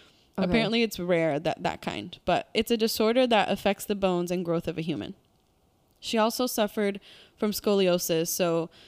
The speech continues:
Speaker 2: when she was adopted, they told the couple that she would have trouble walking, and they were okay and comfortable with what was in store.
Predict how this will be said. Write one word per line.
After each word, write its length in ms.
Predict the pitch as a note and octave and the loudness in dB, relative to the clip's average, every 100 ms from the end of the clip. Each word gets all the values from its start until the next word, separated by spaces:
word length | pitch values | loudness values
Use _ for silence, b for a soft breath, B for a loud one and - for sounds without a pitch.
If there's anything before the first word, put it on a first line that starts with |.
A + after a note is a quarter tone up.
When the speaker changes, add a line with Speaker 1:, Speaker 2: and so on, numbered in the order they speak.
| b b | b b
Speaker 2:
when 120 | G3+ | -2
she 120 | G#3 A3 | 2 2
was 100 | G#3 | 2
adopted, 800 | G3 A3 A#3+ - G#3 F#3+ F3 G3 | 4 4 4 2 2 4 0 0
they 140 | G3 | 0
told 640 | - G#3 G3+ A3 G#3 - | 0 0 2 2 -2 -6
the 60 | G3+ | -6
couple 440 | - F#3 F3 F3 | -4 -4 -2 0
that 200 | F3 E3 | 0 0
she 140 | - G3 | -2 -2
would 100 | F#3 | 0
have 180 | F#3+ E3 | -2 -4
trouble 320 | G3+ G3+ G#3 | -2 0 2
walking, 480 | F3+ E3+ F3 E3 F3+ | 2 0 -2 -2 -4
and 180 | F3 F3+ | -4 0
they 80 | F3+ | 0
were 160 | F#3+ | 2
okay 420 | G#3 G#3+ - G3 F#3+ | 2 0 0 2 2
and 100 | F3+ | -2
comfortable 500 | F3+ E3+ F3 E3+ E3+ | -6 -4 -2 0 2
with 180 | E3+ | 0
what 100 | E3+ | -2
was 160 | D3 D#3+ | -4 -4
in 80 | D#3 | -6
store. 340 | - - - | -6 -6 -6